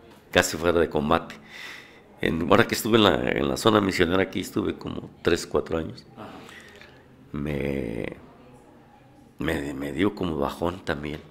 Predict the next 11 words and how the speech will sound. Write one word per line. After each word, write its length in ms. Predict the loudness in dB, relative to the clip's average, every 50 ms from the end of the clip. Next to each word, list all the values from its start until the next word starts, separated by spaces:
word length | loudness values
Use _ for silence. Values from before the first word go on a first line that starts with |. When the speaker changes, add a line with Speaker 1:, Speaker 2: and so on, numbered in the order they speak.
| -20 -20 -18
Speaker 2:
Ajá. 100 | -16 -16 -16 -14 -14 -14 -14 -14 -14 -16 -18 -20 -20 -20 -20 -20 -20 -20 -20 -20 -20 -20 -20 -20 -20 -12 -4
Speaker 1:
Yo 120 | 0 0 2
estoy, 320 | 4 4 2 4 2 0 0
yo 100 | -2 -2
estoy 200 | -2 2 0 0
operado 360 | 0 2 2 2 4 4 4
del 120 | 2 0 0
corazón. 520 | -2 -4 -4 -2 2 2 2 2 2 -2 -12 -16 -20 -20 -20 -20 _ _ _ -20
Speaker 2:
Ajá. 80 | -20 -20 -20 -20 -20 -20 -12 -6
Speaker 1:
Eh, 540 | -4 -2 -2 -2 -2 -4 -6 -6 -8 -8 -8 -8
la, 560 | -8 -6 -6 -6 -6 -8 -8 -10 -12 -14 -16